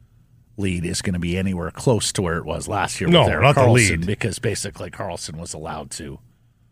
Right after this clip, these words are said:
Speaker 2: But there might be way more guys pushing eighty.
Speaker 1: Oh, I, I, I, I think it's gonna be a bigger collection. 'Cause last year, almost at this time, Erik Karlsson was free and gone of every other defenseman in the
Speaker 2: A-,
Speaker 1: league.
Speaker 2: and underrated here, Philip Hronek's got seven points in eight games,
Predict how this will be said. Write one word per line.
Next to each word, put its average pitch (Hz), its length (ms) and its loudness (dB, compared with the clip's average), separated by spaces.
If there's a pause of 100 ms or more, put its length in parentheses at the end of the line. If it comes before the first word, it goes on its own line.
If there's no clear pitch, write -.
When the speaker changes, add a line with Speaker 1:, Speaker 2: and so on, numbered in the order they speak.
(220)
Speaker 2:
But 127 140 0
there 127 100 4
might 143 220 2
be 131 100 4
way 135 300 2
more 123 180 2
guys 117 260 2
pushing 101 360 0
eighty. 131 280 2
Speaker 1:
Oh, 180 240 4
I, 143 120 4
I, 139 360 0
I, 127 160 0 (140)
I 123 60 0
think 143 260 0
it's 131 140 -2
gonna 135 180 2
be 123 180 2
a 117 60 0
bigger 104 300 -2
collection. 117 640 -4 (260)
'Cause 151 140 2
last 190 260 4
year, 120 140 4
almost 147 320 4
at 120 120 0
this 302 200 2
time, 123 240 4
Erik 113 320 0
Karlsson 101 420 0
was 92 140 -4
free 104 240 -4
and 92 100 -6
gone - 300 -6 (960)
of 135 160 4
every 117 240 2
other 113 200 2
defenseman 101 480 -2
in 82 60 -6
the 67 120 -2
Speaker 2:
A-, - 40 -8
Speaker 1:
league. 73 120 -2
Speaker 2:
and 123 100 4
underrated 156 540 4
here, 98 140 2
Philip 165 320 0
Hronek's 127 440 2
got - 260 -2
seven 196 500 0
points 98 340 2
in 104 100 4
eight 92 180 0
games, 85 540 -6